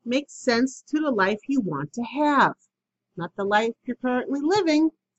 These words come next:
but the life you want to have. There's a difference. Okay. If you look at something and it hit,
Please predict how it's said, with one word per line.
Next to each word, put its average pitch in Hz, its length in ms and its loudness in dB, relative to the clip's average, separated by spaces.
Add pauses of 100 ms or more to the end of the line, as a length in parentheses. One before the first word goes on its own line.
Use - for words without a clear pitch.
(300)
but 339 140 -4
the 311 100 0
life 190 360 0
you 240 120 -2
want 156 260 -4
to 214 100 -12
have. 247 500 2 (1600)
There's - 240 -20
a 160 40 -14
difference. - 680 -6 (1300)
Okay. 185 380 -4 (840)
If 226 200 0 (140)
you 233 360 2
look 370 220 0
at 339 120 -4
something 226 600 -2
and 214 200 -2
it 214 80 -6
hit, 240 200 -8